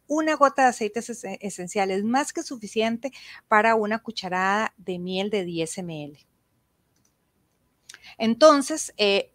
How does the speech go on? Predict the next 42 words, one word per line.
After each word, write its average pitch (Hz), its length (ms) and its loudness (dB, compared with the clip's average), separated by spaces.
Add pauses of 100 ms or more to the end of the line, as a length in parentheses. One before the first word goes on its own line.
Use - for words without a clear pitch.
tenemos 214 380 0
que 262 240 6
ver 247 320 4
la 202 180 -4
parte 180 300 0
de 214 80 0
la 180 120 -2
dosis. 160 560 -6
Y 247 160 2
esta 254 240 2
dosis 269 440 2
me 220 100 -4
refiero 202 540 -2
a 208 120 2
la 214 140 -2
cantidad 185 420 -4
de 220 120 -2
miel 226 320 -2
que 240 100 -6
puede 180 320 -6
consumir 165 520 -14
una 180 180 -8
persona, 294 480 0 (520)
eh, 202 280 4
que 214 100 0
sería 202 320 2
cero 202 280 -2
punto 247 260 -6
cinco 247 280 -6
gramos 262 380 2
por 220 200 2
el 180 160 -2
peso 226 440 2
de 262 80 2
la 254 140 0
persona 254 420 -2
entre 240 320 -2
tres, 185 460 -6
tres 165 220 -8
veces 170 320 -8
al 196 120 -8
día. 254 260 0